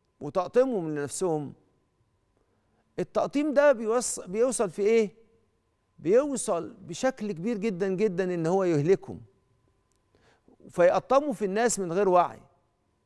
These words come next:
وهم في الحقيقة مش قاصدين إن هم يأذوهم، بس بيقطموا في الناس،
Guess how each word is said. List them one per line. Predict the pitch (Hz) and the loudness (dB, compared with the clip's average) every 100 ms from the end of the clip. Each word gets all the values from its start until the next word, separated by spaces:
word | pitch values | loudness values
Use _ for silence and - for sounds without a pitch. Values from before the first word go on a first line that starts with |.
| _ _ _ _ _ _ _ - | _ _ _ _ _ _ _ -4
وهم | 180 262 | -2 -2
في | 240 | -4
الحقيقة | 233 247 269 | -2 -2 -2
مش | 240 196 | -2 -4
قاصدين | 190 160 254 269 | -6 -4 -2 0
إن | 208 | 0
هم | 233 208 | 0 -2
يأذوهم، | 170 160 214 143 | -4 0 0 0
بس | 131 - | -4 -4
بيقطموا | 147 160 - 262 262 | -2 -2 2 0 0
في | - | -4
الناس، | 233 233 220 - | -2 -2 -4 -12